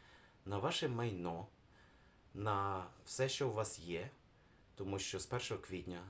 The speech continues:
вступив в дію закон, що вони мають право знімати, е, кошти з ваших кредитних карт, незалежно від того, хочете ви, не хочете, навіть якщо ви не маєте на прожиття, на продукти, на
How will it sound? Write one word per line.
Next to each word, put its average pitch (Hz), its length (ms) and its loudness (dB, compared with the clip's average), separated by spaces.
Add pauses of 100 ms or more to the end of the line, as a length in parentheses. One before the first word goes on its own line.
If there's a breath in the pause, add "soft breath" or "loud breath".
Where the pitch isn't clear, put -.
(140)
вступив 101 680 2
в 87 160 -6
дію 90 340 2
закон, 87 540 2
що - 240 -2
вони 98 180 0
мають 87 300 0
право 80 480 0 (300)
знімати, 92 640 -2 (720 loud breath)
е, 73 380 -2
кошти 156 420 0 (100)
з 101 100 -2
ваших 107 340 0
кредитних 92 640 -2
карт, - 380 -2 (240)
незалежно 123 580 2
від 98 160 -8
того, 92 240 4
хочете 170 460 0
ви, 120 240 2
не 113 80 2
хочете, 143 540 -2 (440 loud breath)
навіть 104 260 2
якщо 98 260 0
ви 95 80 0
не 95 120 0
маєте 90 440 0
на 101 120 0
прожиття, 120 580 0
на 120 120 2
продукти, 120 580 0
на 98 280 -2